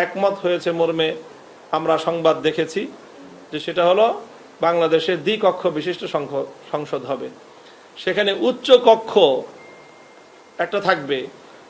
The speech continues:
বর্তমান সংসদ নিম্ন কক্ষ হিসেবে দায়িত্ব পালন করবে।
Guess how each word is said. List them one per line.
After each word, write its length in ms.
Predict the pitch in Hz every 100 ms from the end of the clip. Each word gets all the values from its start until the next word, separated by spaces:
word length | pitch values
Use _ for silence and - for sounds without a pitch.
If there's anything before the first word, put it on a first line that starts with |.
| - - -
বর্তমান 460 | 180 185 214 208 202 -
সংসদ 360 | 190 185 202 202 - - - - - 175
নিম্ন 200 | 208 208 202
কক্ষ 180 | 202 220 202
হিসেবে 240 | 202 202 196
দায়িত্ব 220 | 180 180 180
পালন 180 | 175 170 160
করবে। 260 | 165 139